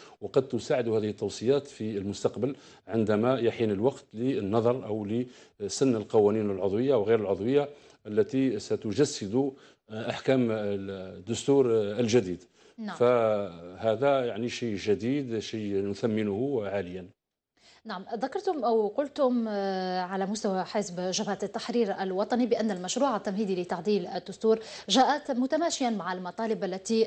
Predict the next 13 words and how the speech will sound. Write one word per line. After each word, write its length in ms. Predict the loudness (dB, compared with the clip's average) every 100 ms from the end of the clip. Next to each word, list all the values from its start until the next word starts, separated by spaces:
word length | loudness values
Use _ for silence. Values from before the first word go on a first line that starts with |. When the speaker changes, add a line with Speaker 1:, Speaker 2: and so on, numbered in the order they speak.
| 0
Speaker 2:
رفعتموها، 920 | -6 -4 -6 -6 -10 -6 -2 0 0 -2 -20 -4
لكن 560 | -2 2 4 4 4 4
ماذا 280 | 6 4 2
عن 140 | 0
المادة 500 | 0 -2 -2 -2 -2
الواحدة 580 | 0 0 0 -6 -6 -6
والخمسين 520 | -8 -10 -10 -4 -4
التي 360 | -4 -4 -2 -2
أثارت 440 | -2 -2 -2 -4
جدلا 460 | -2 0 0 0 -2
على 300 | 0 0 0
الساحة 500 | -4 -6 -2 -2 -2
الوطنية 800 | -4 -2 -2 0 -2 -2 -2 -2